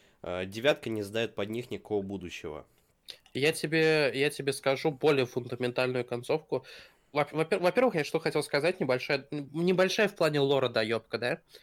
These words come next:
Speaker 2: Она приносит лю-, меч Люка, который, кстати, уничтожили в восьмом эпизоде, какого хуя он до сих пор у неё есть?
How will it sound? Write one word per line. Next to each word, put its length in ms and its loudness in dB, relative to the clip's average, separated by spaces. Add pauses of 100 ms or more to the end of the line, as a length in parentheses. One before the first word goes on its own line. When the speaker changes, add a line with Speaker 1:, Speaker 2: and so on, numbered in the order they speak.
(300)
Speaker 2:
Она 240 4
приносит 560 0 (200)
лю-, 300 -4
меч 380 -2
Люка, 300 2
который, 340 2
кстати, 380 2
уничтожили 460 0
в 40 0
восьмом 360 2
эпизоде, 340 2
какого 340 2
хуя 260 4
он 100 4
до 80 4
сих 160 -8
пор 140 2
у 40 2
неё 200 0
есть? 380 -4